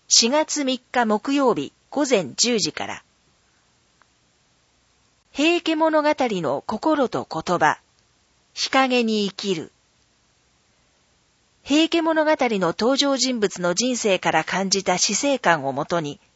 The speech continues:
自らの生き方を見つめ直す。日時、五月二十七日、六月三日の火曜日、いずれも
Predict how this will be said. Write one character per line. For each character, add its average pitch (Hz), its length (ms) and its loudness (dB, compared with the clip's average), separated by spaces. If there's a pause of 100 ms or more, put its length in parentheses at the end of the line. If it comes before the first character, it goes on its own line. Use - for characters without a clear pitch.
(120)
自 285 240 -2
ら 202 300 2
の 143 100 -2
生 160 140 -6
き - 80 -10
方 185 320 2
を 90 240 -8
見 185 100 -6
つ - 160 -4
め 208 160 2
直 175 240 2
す。 - 260 -4 (1800)
日 262 300 0
時、 139 220 -6 (680)
五 294 160 2
月 247 400 -2 (920)
二 269 160 0
十 208 220 0
七 160 260 0
日、 175 440 -4 (320)
六 220 300 2
月 269 340 -4
三 285 160 -2 (140)
日 220 140 0
の 208 180 0 (160)
火 214 140 -2
曜 240 260 4
日、 123 200 -8 (500)
い 220 100 -4
ず 262 120 -2
れ 247 100 4
も 208 200 0